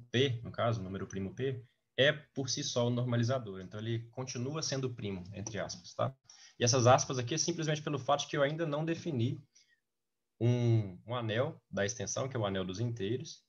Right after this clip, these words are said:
tá? Porque quando eu definir, de fato, é, dentro desse anel, o uniformizador é um primo. Então, o P vai continuar sendo primo, é, dentro do contexto da extensão de Q P.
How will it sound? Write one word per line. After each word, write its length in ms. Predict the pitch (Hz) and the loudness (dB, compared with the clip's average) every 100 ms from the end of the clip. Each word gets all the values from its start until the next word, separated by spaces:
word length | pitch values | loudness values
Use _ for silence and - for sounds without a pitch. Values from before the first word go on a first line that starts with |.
| _ - | _ -14
tá? 160 | 110 - | -14 -8
Porque 180 | 110 - | -6 -4
quando 280 | 135 156 | -2 -2
eu 80 | 147 | 0
definir, 480 | 123 117 147 113 139 | -2 -2 -2 0 -2
de 140 | 151 - | -6 -4
fato, 500 | 101 104 117 123 - _ _ _ - | -2 -2 -4 -10 -12 _ _ _ -12
é, 200 | 101 98 | -6 -2
dentro 240 | 101 117 | -2 -2
desse 260 | - 113 127 | -2 -2 0
anel, 500 | 113 95 110 123 - | 0 0 -2 -4 -10
o 260 | - 104 98 131 | -8 -8 -4 -2
uniformizador 720 | 143 139 123 113 104 95 101 | -2 -2 -2 0 0 0 -2
é 40 | |
um 120 | 120 - | -2 -4
primo. 260 | - - - _ _ | -12 -14 -20 _ _
Então, 180 | 95 | -10
o 40 | 98 | -8
P 240 | - 127 | -2 0
vai 120 | 123 | 2
continuar 380 | 117 113 113 107 | 0 -2 -2 -4
sendo 240 | 117 117 110 | -2 -4 -6
primo, 440 | - 98 107 117 - - - - _ _ _ _ _ - - - | -6 -6 -6 -8 -14 -12 -12 -12 _ _ _ _ _ -20 -10 -2
é, 360 | 104 92 90 | 0 0 -2
dentro 360 | 87 107 117 117 | -2 0 0 -2
do 140 | 110 | -4
contexto 640 | - 117 98 110 117 - 113 | -4 -4 -4 -2 -2 -2 0
da 140 | 117 | 2
extensão 680 | 117 131 117 - 98 98 117 _ _ - | 2 -2 -4 -4 -4 -6 -10 _ _ -12
de 120 | 92 | -6
Q 160 | 123 117 | -2 -4
P. 280 | 117 - | -6 -14